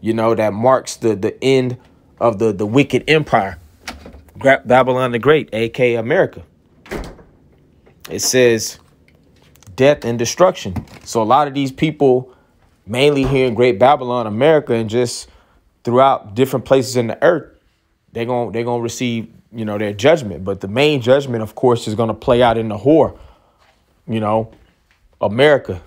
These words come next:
Great Babylon, the virgin daughter of Babylon. It's gonna be pierced with many arrows from these other nations that are gonna come up to war against Great, Great Babylon, even their allies. There's gonna be a third world war.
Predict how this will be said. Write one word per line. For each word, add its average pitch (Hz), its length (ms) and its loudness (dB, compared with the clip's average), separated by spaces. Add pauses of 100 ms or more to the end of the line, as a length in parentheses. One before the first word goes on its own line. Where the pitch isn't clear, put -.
(220)
Great 123 220 2
Babylon, 113 520 0 (800)
the 101 80 -16
virgin 120 420 2
daughter 120 260 2
of 104 100 -2
Babylon. 110 500 0 (540)
It's 104 100 -14
gonna 113 180 -4
be 113 100 -4
pierced 131 340 0
with 110 100 -4
many 117 300 -4
arrows 123 480 2 (160)
from 113 220 -4
these 110 160 -4
other 117 200 0
nations 135 560 -2 (520)
that 113 140 -2
are 113 60 -2
gonna 117 200 -4
come 123 220 -2
up - 280 2 (520)
to 131 120 2
war 143 440 4
against 110 500 -4
Great, 113 280 2
Great 113 240 2
Babylon, 101 500 -2
even 127 280 0
their 123 280 2
allies. 123 600 0 (460)
There's 117 160 -6
gonna 120 200 0
be 117 160 2
a 110 60 0
third 127 360 2
world 117 360 4
war. 151 320 2